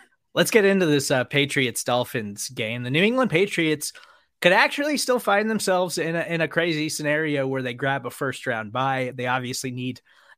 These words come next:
Speaker 2: a lot of help, and that starts with the Buffalo Bills getting upset by the New York Jets. Uh, if the Bills somehow lose to the Jets, the Patriots would still win the A F C East.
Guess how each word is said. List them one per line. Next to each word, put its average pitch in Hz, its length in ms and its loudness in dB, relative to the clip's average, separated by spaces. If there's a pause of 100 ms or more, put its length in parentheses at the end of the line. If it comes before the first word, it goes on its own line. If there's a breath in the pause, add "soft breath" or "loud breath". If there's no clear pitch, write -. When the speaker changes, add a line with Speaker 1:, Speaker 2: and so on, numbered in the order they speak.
Speaker 2:
a 143 120 4
lot 165 260 6
of 143 80 0
help, 104 400 -12
and 123 360 -6
that 131 160 -2
starts 131 400 -4
with 135 340 -4
the 135 120 -4
Buffalo 131 460 -2
Bills 175 400 0
getting 143 240 -4
upset 135 420 -6
by 131 340 -4
the 127 120 -8
New 131 140 -6
York 110 300 -10
Jets. 147 460 -2 (380 loud breath)
Uh, 131 200 4
if 135 140 -4
the 135 80 -2
Bills 190 300 2
somehow 185 320 0
lose 156 320 0
to 147 120 -12
the 143 60 -6
Jets, 127 380 -4
the 127 100 -10
Patriots 147 500 -4
would 131 140 -6
still 147 260 -2
win 131 300 -4
the 120 200 -8
A 120 180 -8
F 113 120 -8
C 101 360 -10
East. 151 500 -4